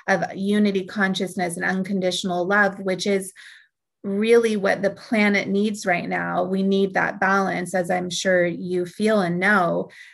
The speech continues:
And it, it's almost as if, you know, I was, I wanna ask you about your purpose and what you think your purpose is, but it makes me feel like all of our purposes in some way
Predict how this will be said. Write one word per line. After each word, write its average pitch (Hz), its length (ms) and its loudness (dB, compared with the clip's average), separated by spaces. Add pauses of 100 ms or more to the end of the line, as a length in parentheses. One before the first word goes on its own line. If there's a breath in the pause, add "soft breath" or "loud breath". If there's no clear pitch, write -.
(140)
And 190 440 2 (260)
it, 196 300 0 (160)
it's 196 340 -2 (120)
almost 214 440 2
as 190 320 0
if, 190 280 2 (240)
you 208 160 0
know, 190 100 2
I 185 140 2
was, 196 160 0 (160)
I 196 80 2
wanna 233 260 4
ask 196 400 0
you 190 140 2
about 180 240 0
your 180 140 2
purpose 185 500 -2
and 180 140 -4
what 175 340 -2
you 208 260 0
think 180 300 -4
your 175 140 0
purpose 180 500 -2
is, 185 420 -2 (420 loud breath)
but 190 340 4
it 202 120 0
makes 202 420 0
me 196 140 2
feel 196 380 2
like 175 320 2 (180)
all 220 340 6
of 214 120 4
our 185 160 4
purposes 185 840 0
in 190 220 -2
some 190 480 0
way 180 580 0